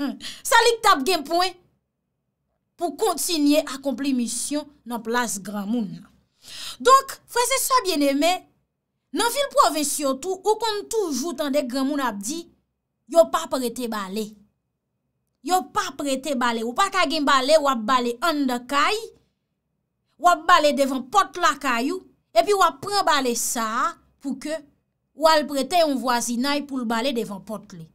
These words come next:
Sa pa fèt. E defwa gen moun yo konn telman ale lwen,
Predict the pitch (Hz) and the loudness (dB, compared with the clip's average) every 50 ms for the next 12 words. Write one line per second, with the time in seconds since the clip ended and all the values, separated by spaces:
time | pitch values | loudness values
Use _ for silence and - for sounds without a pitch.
0 | _ _ _ _ - - - - 247 208 208 214 180 - - - - 233 185 - | _ _ _ _ -8 -6 -6 -4 -4 -6 -8 -8 -12 -12 -12 -12 -12 -12 -14 -14
1 | - - - - - _ _ _ _ _ _ _ _ _ _ _ _ _ _ _ | -18 -16 -16 -16 -16 _ _ _ _ _ _ _ _ _ _ _ _ _ _ _
2 | - - - - - - 415 466 440 440 254 226 320 381 392 - 508 554 554 554 | -16 -16 -16 -12 -4 -2 0 0 0 -2 -2 2 2 2 2 2 4 4 4 6
3 | - 523 523 508 508 508 494 508 480 480 - 523 508 466 453 - - - 539 523 | 4 2 2 2 2 2 4 4 2 2 2 0 0 -2 -4 -6 -2 2 4 4
4 | 508 494 381 392 359 - - 330 311 294 269 254 240 247 294 392 453 466 453 | 6 6 4 2 2 2 2 0 2 2 2 2 2 0 0 2 0 0 -2